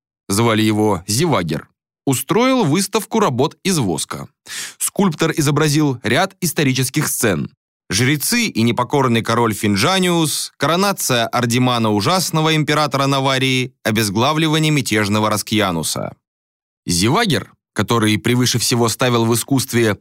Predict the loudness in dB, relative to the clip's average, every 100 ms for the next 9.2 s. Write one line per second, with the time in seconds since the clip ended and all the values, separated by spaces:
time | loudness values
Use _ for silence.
0 | _ -2 -2 0 0 0 0 2 0 0
1 | -2 0 -2 -2 -2 0 2 2 0 0
2 | -2 0 0 0 -2 -6 -6 -4 0 0
3 | 0 0 0 0 0 0 0 0 0 2
4 | 2 2 0 0 0 2 2 0 0 0
5 | 0 0 -2 -2 0 0 2 0 -2 -2
6 | -2 0 0 0 0 0 0 0 -4 -4
7 | -6 -4 -2 0 0 0 -2 0 0 0
8 | 0 -2 0 0 2 2 2 0 -2 -4
9 | -8